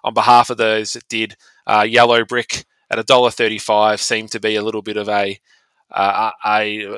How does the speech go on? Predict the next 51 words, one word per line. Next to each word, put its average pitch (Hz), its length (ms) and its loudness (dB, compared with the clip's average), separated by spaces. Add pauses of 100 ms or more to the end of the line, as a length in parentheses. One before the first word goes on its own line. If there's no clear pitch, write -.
a 107 100 -16
bad 110 340 2
bet, 107 280 -2
I 104 100 -6
guess, - 500 -8
in 123 120 -18
the 110 180 -6
end. 117 260 -8
Got 135 240 0
too 123 200 -10
far 107 260 2
back 104 240 -2
from 107 160 -14
barrier 101 340 -4
three, 110 280 -6
and 110 80 -2 (100)
I 107 60 -2
know 110 80 -4
Big 101 240 -10
V 104 180 -6
has 101 220 -8
some 98 180 -12
views 98 260 -14
on 95 120 -16
that 95 160 -12
as 95 120 -12
well. 104 280 -6
But, 101 200 -10 (460)
you 120 80 -6
know, 113 100 -4
some 127 260 0
did 123 180 -6
question 123 340 -4
the 113 80 -4
ride 117 220 2
of 110 100 -8
Benny 117 220 -8
Thompson, 123 400 -8
but 117 100 -4
it - 180 -12
certainly 156 360 -6
flew 110 320 -10
home. 107 320 -8
But 107 100 -12
at 107 80 -8
a 104 60 -16
dollar 120 240 0
thirty-five, 98 720 -6
you 95 220 -18
didn't 95 400 -20
get, 95 180 -12